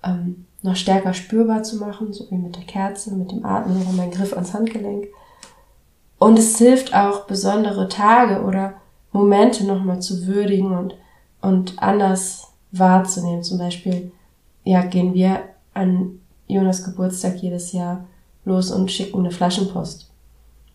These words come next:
Das ist dadurch entstanden, dass ich das irgendwie so, so schlimm fand und so traurig, dass er halt niemals Geburtstagskarten kriegen wird.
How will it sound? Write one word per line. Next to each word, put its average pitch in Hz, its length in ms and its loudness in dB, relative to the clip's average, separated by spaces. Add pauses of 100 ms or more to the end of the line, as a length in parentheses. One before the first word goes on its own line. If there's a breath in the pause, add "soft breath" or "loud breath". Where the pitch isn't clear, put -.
(500)
Das 180 200 -6
ist 180 140 -4
dadurch 196 280 6
entstanden, 185 600 4
dass 190 180 0
ich - 140 -6
das 190 200 -6
irgendwie 190 400 0
so, 185 340 -2 (1080)
so 185 140 -2
schlimm 202 420 2
fand 226 300 2
und 180 120 -4
so 185 100 -4
traurig, 185 520 -2
dass - 220 -16
er 180 60 -2
halt 185 160 -2
niemals 240 760 2 (340)
Geburtstagskarten 226 880 -6
kriegen 185 360 -6
wird. 190 260 -10